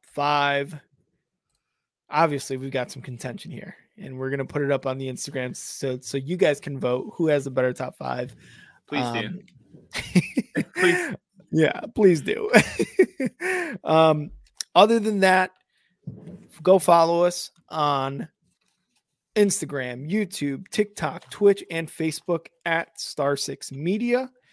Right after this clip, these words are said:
Speaker 1: You can follow us on Twitter me, you could follow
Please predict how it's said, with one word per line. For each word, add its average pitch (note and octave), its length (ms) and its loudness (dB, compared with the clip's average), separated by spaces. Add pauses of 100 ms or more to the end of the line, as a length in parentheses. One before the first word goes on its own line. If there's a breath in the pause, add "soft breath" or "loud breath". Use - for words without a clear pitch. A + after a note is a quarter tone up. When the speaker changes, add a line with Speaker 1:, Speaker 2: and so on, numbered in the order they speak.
(140)
Speaker 1:
You E3+ 100 -4
can D#3 140 -2
follow C#3+ 280 2
us C3+ 100 -4 (160)
on D3 240 0
Twitter E3 500 -2 (500)
me, D#3+ 260 -4
you F#3 180 -6
could D3+ 140 -4
follow D3+ 360 4